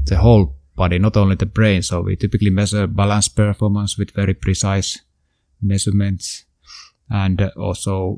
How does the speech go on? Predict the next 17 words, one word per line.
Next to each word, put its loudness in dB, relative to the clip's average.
hand 0
skill -2
measurements, -2
and, -4
and 0
all, -2
all 0
<clears throat> -2
kinds 2
of 0
functional 2
motor 2
performance 0
or -4
sensory 0
motor 0
performance -2